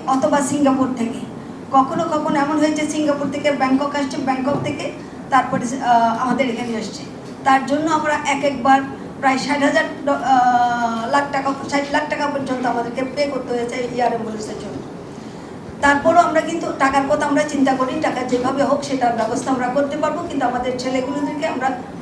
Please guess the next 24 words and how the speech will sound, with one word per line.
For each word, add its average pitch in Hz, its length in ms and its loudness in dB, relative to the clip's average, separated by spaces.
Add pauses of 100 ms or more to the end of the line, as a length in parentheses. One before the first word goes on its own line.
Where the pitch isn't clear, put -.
(120)
চিকিৎসার 302 420 -2
সুব্যবস্থা 233 540 0
দেয়। 208 140 -4 (1400)
আমাদের, 302 640 2
আহ, 240 380 4
চেষ্টা 262 420 2
ছিল 302 300 2 (960)
যে 247 220 4
বাচ্চাগুলো 262 760 4 (120)
চোখ 233 300 0
হারিয়েছে, 240 640 0
যাদের 220 340 -2
হাত 220 260 -4
হারিয়েছে, 233 540 0
যাদের 190 260 -4 (100)
পা 226 300 0 (120)
চলে 240 240 0
গেছে, 240 260 -2 (640)
তাদের 220 240 0
সর্বোচ্চ 254 440 0 (100)
চিকিৎসাটা 269 440 2
যেন 208 160 0
আমরা 196 220 -2
দেই। 180 280 -4